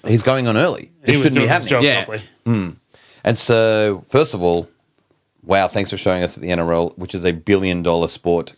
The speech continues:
Speaker 1: can't afford or be bothered to look after
Speaker 2: <laughs>
Speaker 1: something so small.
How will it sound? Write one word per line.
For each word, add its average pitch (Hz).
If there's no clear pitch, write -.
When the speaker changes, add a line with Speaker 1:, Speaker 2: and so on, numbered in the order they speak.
Speaker 1:
can't 90
afford 90
or 85
be 82
bothered 85
to -
look 85
after 202
Speaker 2:
<laughs> 440
Speaker 1:
something -
so -
small. -